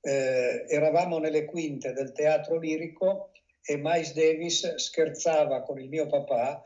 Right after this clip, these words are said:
dopo una litigata feroce, perché un giornalista aveva avuto l'ardire di entrare nel suo camerino non invitato per intervistarlo. Allora lui disse a mio padre,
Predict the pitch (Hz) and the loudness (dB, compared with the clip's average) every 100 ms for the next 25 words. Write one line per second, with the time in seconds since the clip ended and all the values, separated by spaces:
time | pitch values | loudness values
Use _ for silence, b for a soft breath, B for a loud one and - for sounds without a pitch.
0 | B _ - 156 151 151 151 147 147 - | B _ -2 2 2 0 -2 -2 -2 -4
1 | 139 160 165 151 - 143 135 113 - 151 | 2 2 2 -2 0 0 2 0 -2 -2
2 | 180 - _ _ _ 143 - 165 156 170 | -4 -6 _ _ _ -8 2 2 4 2
3 | 170 175 175 196 - - 147 147 147 147 | 2 2 0 -4 2 2 4 2 2 0
4 | 165 - 160 151 143 127 147 151 156 151 | -4 0 2 4 2 0 -4 0 2 2
5 | 147 - _ _ 143 151 147 143 165 160 | 0 -12 _ _ -6 0 0 2 2 4
6 | 160 156 143 127 - 160 151 143 - - | 4 2 0 -8 -4 2 4 4 0 -12
7 | _ _ - 147 139 139 151 160 156 135 | _ _ -6 -4 -4 -4 -2 2 0 0
8 | 147 165 147 139 151 180 170 170 160 147 | -2 -2 -2 -4 -2 2 2 2 -2 -2
9 | 143 139 143 127 - - 107 101 104 - | -6 -8 -8 -8 -8 -4 -2 -2 -2 -6
10 | - B B _ 131 156 165 160 170 151 | -6 B B _ -2 2 4 2 0 -2
11 | 170 - 139 131 - 139 156 185 185 147 | -2 -2 -2 -4 -4 -6 0 0 2 2
12 | 143 156 160 160 - | 2 2 2 0 -14